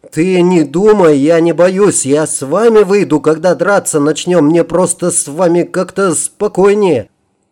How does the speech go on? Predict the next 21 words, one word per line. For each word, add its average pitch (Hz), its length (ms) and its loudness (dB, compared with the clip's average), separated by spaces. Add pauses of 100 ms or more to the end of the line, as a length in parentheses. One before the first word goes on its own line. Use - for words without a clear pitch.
(380)
«Ладно, 135 680 -2
молчи 123 680 -2
только, 139 420 0
они 139 200 0
уже 135 260 0
рядом». 131 360 -4 (680)
Этот 135 460 -4
сарай 147 480 0
давненько 135 760 -2
не 104 160 -10
ремонтировали. 117 960 -6 (380)
Остатки 180 520 -4
стен 185 460 -4
держались 139 640 -2
на 139 140 -2
честном 143 520 -4
слове, 139 560 -4
и 101 40 -10
дыр 151 280 -6
зияло 123 520 -4
немало. 143 560 -4